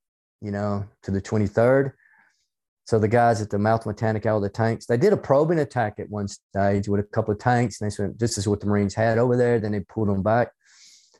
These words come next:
So they were getting ready. But the Marines on that line, you know, s-, like I said, they had two battalions, and the third battalion of the First Marine Regiment and the third battalion of, of the Seventh Marine Regiment. So they were dug in there.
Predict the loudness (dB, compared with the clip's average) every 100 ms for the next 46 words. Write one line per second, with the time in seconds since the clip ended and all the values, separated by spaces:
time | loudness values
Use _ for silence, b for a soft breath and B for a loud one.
0 | _ 0 4 4 2 0 -2 0 0 0
1 | -2 0 2 4 2 0 -4 0 2 2
2 | 2 2 2 -2 -4 -8 -10 -14 _ -2
3 | 0 0 0 0 0 -2 -2 0 0 0
4 | 0 2 0 -2 -4 -2 0 2 0 0
5 | 0 -2 -4 0 -2 0 -2 0 0 -2
6 | -8 -20 _ _ _ _ _ _ -4 -2
7 | 2 2 2 0 0 0 -4 -6 -8 -4
8 | 0 0 -2 -4 -2 0 0 -2 -8 _
9 | _ _ _ _ _ -4 0 0 2 2
10 | 2 0 0 -2 -2 -6